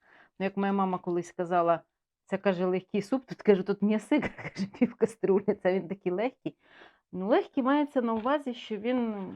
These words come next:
ну, без засмажки, без нічого.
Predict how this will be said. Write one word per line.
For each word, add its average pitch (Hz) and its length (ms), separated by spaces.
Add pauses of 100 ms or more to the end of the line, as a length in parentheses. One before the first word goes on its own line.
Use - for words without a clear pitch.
(120)
ну, 160 500 (420)
без 320 340
засмажки, 185 920
без 202 220
нічого. 180 800